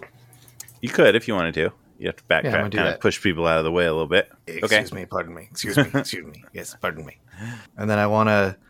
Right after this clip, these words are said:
Speaker 2: I wanna sniff at it, just see if I can, like, tell if there's anything there. And then, uh, otherwise, I'm gonna hold my action,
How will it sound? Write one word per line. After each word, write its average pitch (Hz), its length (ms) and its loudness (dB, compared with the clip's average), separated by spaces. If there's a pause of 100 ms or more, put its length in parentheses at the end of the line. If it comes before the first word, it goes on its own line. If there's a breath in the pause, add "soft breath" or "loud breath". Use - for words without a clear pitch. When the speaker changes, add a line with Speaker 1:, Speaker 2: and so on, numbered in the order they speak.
(260 soft breath)
Speaker 2:
I - 40 4
wanna 147 160 6
sniff 143 340 2
at 156 160 10
it, 165 220 4 (520 soft breath)
just - 260 -2
see - 220 4
if 107 140 4
I 104 100 8
can, 104 160 -2
like, 92 240 -2 (880)
tell 123 420 6 (540)
if - 80 -16
there's 107 160 0
anything 110 320 4
there. 117 300 4 (720 soft breath)
And 98 180 4
then, 92 400 4
uh, 85 1040 2
otherwise, 101 360 6
I'm 98 100 0
gonna 95 100 2
hold 101 200 4
my 92 120 4
action, 87 580 2